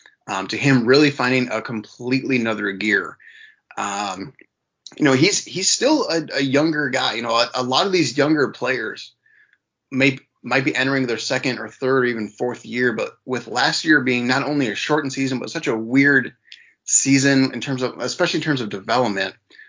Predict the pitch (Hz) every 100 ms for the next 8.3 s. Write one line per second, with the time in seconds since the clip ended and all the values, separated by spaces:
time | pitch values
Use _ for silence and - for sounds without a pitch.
0 | _ 139 123 123 156 185 156 131 131 135
1 | 127 113 - - - _ _ _ _ _
2 | _ _ _ - 131 139 156 143 131 123
3 | 131 - - 135 139 131 117 131 117 123
4 | 127 127 - _ _ _ - 127 113 123
5 | 131 127 117 - 127 123 123 - _ _
6 | - 131 120 120 113 117 117 - 127 117
7 | 107 - 120 107 110 107 101 98 - 113
8 | 110 98